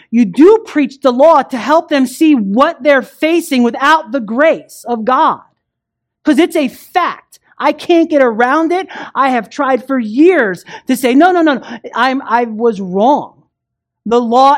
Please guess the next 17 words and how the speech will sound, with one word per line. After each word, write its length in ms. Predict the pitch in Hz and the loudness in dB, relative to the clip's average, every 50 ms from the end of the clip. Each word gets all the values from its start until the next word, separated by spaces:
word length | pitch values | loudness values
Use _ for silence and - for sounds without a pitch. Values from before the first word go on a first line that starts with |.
| 277 | 0
is 180 | 247 254 254 208 | -4 -6 -2 -2
a 100 | 247 240 | 0 0
reality. 680 | 220 233 233 233 226 240 277 302 277 220 170 143 117 _ _ - - - _ - | 0 0 -2 0 0 2 0 0 -2 -4 -8 -12 -16 _ _ -20 -20 -20 _ -4
Jesus 440 | - 240 311 339 349 320 359 285 | 2 4 4 4 4 2 0 -2
did 200 | 214 262 320 302 | -2 0 2 4
not 260 | 294 294 277 277 277 - | 4 4 2 0 -2 -4
come 200 | 254 277 262 247 | -2 0 0 0
to 80 | 254 220 | -2 -2
do 240 | 180 190 240 240 233 | -2 0 2 2 2
away 400 | 214 196 180 180 190 190 190 190 | 2 0 -2 -4 -2 -2 0 0
with 220 | 196 208 208 - | 0 -2 -2 -4
it. 300 | 285 359 415 415 - _ _ _ _ _ _ | -6 -6 -6 -8 -12 _ _ _ _ _ _
He 160 | - 302 294 | 2 2 2
came 320 | 294 - 285 285 277 277 277 | 2 0 0 0 0 0 2
to 140 | 285 302 285 | 0 -2 -2
fulfill 640 | 294 - 302 294 285 294 - - 427 381 254 170 | 0 0 -2 -2 -2 -4 -4 0 2 2 2 0
it. 320 | 139 - _ _ - - | -4 -12 _ _ -20 -20